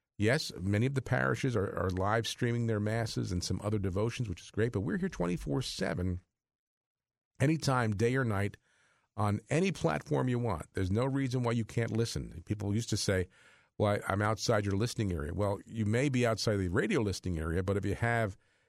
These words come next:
streaming audio or a free mobile app or Amazon Echo or Google Home, uh, we're there. Uh, we'd be there if you were in, in, in, uh, you know, the far corners of the, of the world, as long as there's internet. <laughs> So we're there for you.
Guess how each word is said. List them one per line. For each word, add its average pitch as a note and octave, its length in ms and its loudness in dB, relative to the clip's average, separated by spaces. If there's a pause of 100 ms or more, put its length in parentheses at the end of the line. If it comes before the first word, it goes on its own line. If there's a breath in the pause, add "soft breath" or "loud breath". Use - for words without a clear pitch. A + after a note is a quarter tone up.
(100)
streaming A#2 420 2
audio C3 400 2
or D#2 280 -2
a D2 60 -4
free B2+ 240 0
mobile G2 360 2
app A#2 300 0
or E2+ 160 -4
Amazon F#2 440 -2
Echo A#2+ 260 -2
or D#2+ 120 -2
Google F2 320 -2
Home, B2+ 440 0 (540 soft breath)
uh, - 200 -4
we're G#2 320 2
there. A#2 400 0 (280)
Uh, - 220 -8
we'd A2 200 -2
be A2 100 2
there A2+ 260 2
if G2+ 120 -2
you A2+ 120 2
were A2 140 2
in, G#2+ 360 -2 (320)
in, G2+ 240 -4
in, G2+ 400 -4
uh, F#2+ 360 -4 (120)
you A2+ 160 -2
know, F#2+ 100 -2
the F#2 100 -2
far A2 280 2
corners G#2+ 340 0
of G2+ 60 2
the, G#2+ 80 -2
of G2+ 140 -4
the G2+ 60 0
world, G#2+ 380 0
as F#2+ 160 -4
long G#2 160 0
as G2+ 80 0
there's G2+ 180 2
internet. A#2+ 400 0
<laughs> - 40 -20 (180)
So - 360 -2 (400 loud breath)
we're B2 160 4
there B2 240 4
for - 140 -4
you. B1+ 240 -8